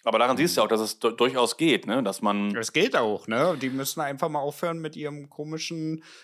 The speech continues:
Speaker 2: ja, das hat in den achtzigern ganz gut funktioniert, Schema.
Speaker 1: Ja.
Speaker 2: Ne? Also irgendwie,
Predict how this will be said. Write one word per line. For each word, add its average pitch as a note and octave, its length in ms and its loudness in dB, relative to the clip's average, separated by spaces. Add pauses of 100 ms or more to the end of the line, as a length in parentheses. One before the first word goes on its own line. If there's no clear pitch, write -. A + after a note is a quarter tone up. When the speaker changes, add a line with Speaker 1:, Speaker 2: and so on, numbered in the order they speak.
(120)
Speaker 2:
ja, B2+ 260 2
das C3+ 240 -2
hat D3 140 0
in D#3 100 -2
den C3+ 140 -4
achtzigern D3+ 520 -2
ganz C#3+ 280 -2
gut D#3+ 180 -6
funktioniert, D#3+ 680 -2
Schema. A2 500 0 (300)
Speaker 1:
Ja. A2+ 320 6
Speaker 2:
Ne? A2 80 -6
Also A#2+ 240 -4
irgendwie, C3 600 -2